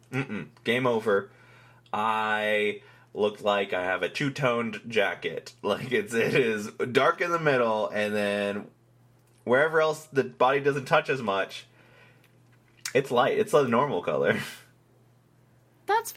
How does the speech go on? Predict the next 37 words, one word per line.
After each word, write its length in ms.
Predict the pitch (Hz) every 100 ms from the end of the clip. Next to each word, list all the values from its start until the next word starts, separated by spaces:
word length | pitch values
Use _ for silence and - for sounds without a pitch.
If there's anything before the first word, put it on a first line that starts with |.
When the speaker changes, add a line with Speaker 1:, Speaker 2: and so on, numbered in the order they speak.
| 214
Speaker 1:
feels 140 | 190 208
Speaker 2:
fine. 60 | -
Speaker 1:
good, 140 | 220
Speaker 2:
You 40 | 381
don't 120 | -
Speaker 1:
though. 60 | 453
Speaker 2:
wear, 240 | 427 427
like, 220 | 370 330
yoga 360 | 226 - 226 233
pants 520 | 233 180 175 - -
to 120 | -
the, 400 | 175 175 175 165 -
to 100 | 208
working 320 | 170 170 165
out. 160 | 156 151
I 120 | 254
have 140 | 359
some 220 | 381 359 262
yoga 260 | 196 202
pants 340 | 214 226 214 -
that 100 | 185
I 60 |
realized 680 | 190 196 196 190 190 196 190
when 100 | 175
I 140 | 170
run, 560 | 175 165 165 170 196 220 _ _ _ _ _ _ _ - _
it 60 | -
just 120 | 320
looks 140 | 320 349
like 100 | 302
I 140 | 214
wet 300 | 185 165 170
myself. 680 | 170 156 - 90 - - - -
Like, 160 | 185 190
it's 180 | 190 -
just 160 | 214
sweaty. 640 | - - 165 175 151 -